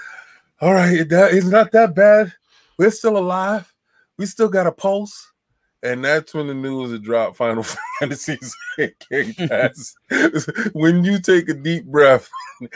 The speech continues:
they gonna put your head back under the water. <laughs> So, <laughs> understand, it's coming. It's coming very soon.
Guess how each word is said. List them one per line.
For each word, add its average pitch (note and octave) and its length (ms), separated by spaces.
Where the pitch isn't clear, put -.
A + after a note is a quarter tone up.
they C#3+ 100
gonna C3 120
put C#3+ 260
your C3 120
head B2+ 180
back A#2+ 220
under A2+ 220
the G#2+ 60
water. G#2 440
<laughs> - 40
So, - 460
<laughs> - 720
understand, D#3+ 840
it's D3 240
coming. E3+ 500
It's B2+ 200
coming D#3+ 340
very F3+ 260
soon. D3+ 480